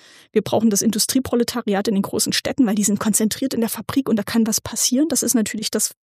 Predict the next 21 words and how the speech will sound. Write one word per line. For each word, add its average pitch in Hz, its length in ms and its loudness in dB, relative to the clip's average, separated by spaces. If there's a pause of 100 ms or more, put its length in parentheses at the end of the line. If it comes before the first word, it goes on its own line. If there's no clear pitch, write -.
wovon 233 260 2
sie 226 80 0
so 214 100 2
ein 214 40 4
bisschen 214 260 -2
ausgehen. 233 500 0 (440)
Aber 214 160 2
sie 208 120 2
sagen, 208 260 0
das 233 120 0
Problem 214 360 0
ist - 180 -4
nicht 226 240 4
einfach 208 240 0
die 214 100 -4
Landbevölkerung, 226 680 -2
das - 80 -4
Problem 214 260 0
ist - 140 0
das - 60 -14
Privateigentum. - 800 -8